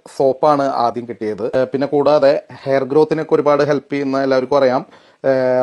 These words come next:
റോസ്മേരി വാട്ടർ, അതും ഈ കമ്പനിയുടെ, ഏഹ്, ഒരു ഹെർബൽ ഒറിജിനൽ, ഏഹ്, റോസ്മേരി വാട്ടറാണ്. ഇവരുടെ മെയിൻ പ്രൊഡക്റ്റ് ആയിട്ടുള്ള ഹെർബൽ ഹെയർ ഓയിലാണ്.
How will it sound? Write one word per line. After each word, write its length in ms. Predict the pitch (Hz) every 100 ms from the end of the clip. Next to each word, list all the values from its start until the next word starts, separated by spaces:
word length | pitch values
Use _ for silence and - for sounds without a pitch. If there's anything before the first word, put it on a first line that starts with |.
| 127
റോസ്മേരി 360 | 127 135 131 131
വാട്ടർ, 320 | 117 - 123 135 - 127
അതും 200 | 117 147 139 _ 127
ഈ 20 | 120
കമ്പനിയുടെ, 420 | 120 117 113 113 120 - 135
ഏഹ്, 200 | 120 117 120
ഒരു 120 | 117 110
ഹെർബൽ 280 | 117 98 113 117
ഒറിജിനൽ, 320 | 104 110 117 - _
ഏഹ്, 120 | 127 120
റോസ്മേരി 320 | 107 - 110 110
വാട്ടറാണ്. 460 | 104 - 110 101 135 - -
ഇവരുടെ 220 | 139 143 156
മെയിൻ 160 | 156 151 156
പ്രൊഡക്റ്റ് 380 | 160 147 - 156
ആയിട്ടുള്ള 340 | 139 127 123 147 185 - -
ഹെർബൽ 320 | 139 131 127 143 -
ഹെയർ 220 | 131 127 120
ഓയിലാണ്. 500 | 113 117 120 107 113